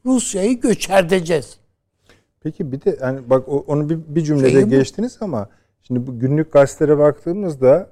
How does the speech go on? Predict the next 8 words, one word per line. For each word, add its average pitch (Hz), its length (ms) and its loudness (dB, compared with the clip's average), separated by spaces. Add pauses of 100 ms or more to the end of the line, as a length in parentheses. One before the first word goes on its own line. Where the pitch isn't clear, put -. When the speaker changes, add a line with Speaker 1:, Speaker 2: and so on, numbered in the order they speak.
Speaker 2:
in-, 123 160 -4
ke-, - 180 -2
onların 131 360 2
kendi 127 300 2
gazeteleri 107 600 0
de - 80 -18 (540)
bu 139 260 -6 (260)
yani 117 440 -4